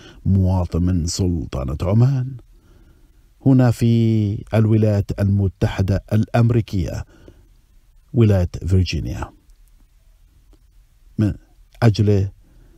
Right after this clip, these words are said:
مواصلة هذه الحملة والتحقيق وبناء خطة استراتيجية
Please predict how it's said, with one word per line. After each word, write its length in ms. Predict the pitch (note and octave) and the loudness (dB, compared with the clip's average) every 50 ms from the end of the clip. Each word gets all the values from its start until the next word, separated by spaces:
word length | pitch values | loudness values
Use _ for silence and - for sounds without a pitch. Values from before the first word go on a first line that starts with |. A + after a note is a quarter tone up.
| _ - - _ _ - _ _ - - | _ -20 -20 _ _ -20 _ _ -4 0
مواصلة 480 | A2 A2 G#2 F2+ - - F#2 F2+ F2+ - G2 | 0 2 2 0 0 0 0 0 0 0 0
هذه 160 | F#2 E2+ F#2 | -2 0 0
الحملة 540 | E2 - - - A#2+ B2+ B2+ C3+ - - - _ - - - - - - - _ _ - - | -4 -4 -2 -2 -2 -2 -2 -4 -8 -14 -20 _ -20 -20 -20 -20 -20 -20 -20 _ _ 0 2
والتحقيق 720 | C#3 A#2+ - - - - - - - - B2+ B2 - - - A#2+ | 2 2 2 0 -2 -2 -2 -4 0 0 0 0 0 -2 -2 -2
وبناء 1040 | A2+ G#2+ - - A2 G2+ G2+ G#2 G2 F#2 - A2+ G#2 A2+ A2 - - - - - _ - - - - - _ _ _ - _ _ | -2 -2 -4 -6 -4 -2 0 0 0 0 0 0 0 0 -2 -4 -8 -20 -20 -20 _ -20 -20 -20 -20 -20 _ _ _ -20 _ _
خطة 520 | - - B2+ B2 - A2 F#2 - F#2+ E2+ D#2 - - C3 | -2 -2 0 0 0 -2 -2 0 -2 -4 -4 -4 -2 -2
استراتيجية 1000 | B2 - - - G#2+ G#2 G2+ - - F2+ E2 - D#2+ A#1 A#1 - - G2+ G2+ | -2 -2 0 -2 0 0 0 0 -2 -2 -2 -2 -4 -6 -6 -6 -8 -8 -10